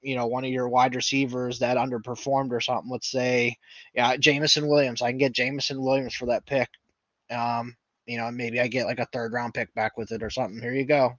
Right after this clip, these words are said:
It's all yours." I'll t-, I'll take my chance on Jameson Williams on a profile that I liked a lot better.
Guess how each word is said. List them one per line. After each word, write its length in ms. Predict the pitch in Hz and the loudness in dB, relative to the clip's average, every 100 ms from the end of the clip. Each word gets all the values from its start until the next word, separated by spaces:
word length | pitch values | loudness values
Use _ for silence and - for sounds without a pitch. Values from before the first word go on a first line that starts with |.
| _ | _
It's 140 | - | -6
all 160 | 120 127 | -2 0
yours." 340 | 123 101 107 | 0 -4 -4
I'll 140 | 107 120 | -2 -2
t-, 160 | - - - - | -2 -8 -12 0
I'll 100 | - | 2
take 180 | 123 139 | 6 6
my 140 | 127 | 4
chance 320 | 127 139 135 131 | 4 4 4 2
on 140 | 127 | 2
Jameson 480 | 131 123 120 - 120 | 2 0 0 -2 0
Williams 340 | 123 123 117 | 0 0 0
on 80 | 123 | -2
a 80 | 113 | -2
profile 720 | - 135 123 127 120 120 113 - - - | 4 4 6 6 6 6 2 -2 -14 0
that 100 | 120 | 6
I 140 | 127 | 8
liked 280 | 127 131 131 | 8 6 2
a 60 | 120 | 2
lot 300 | 123 131 95 | 6 6 6
better. 420 | 135 117 113 117 | 2 4 0 -2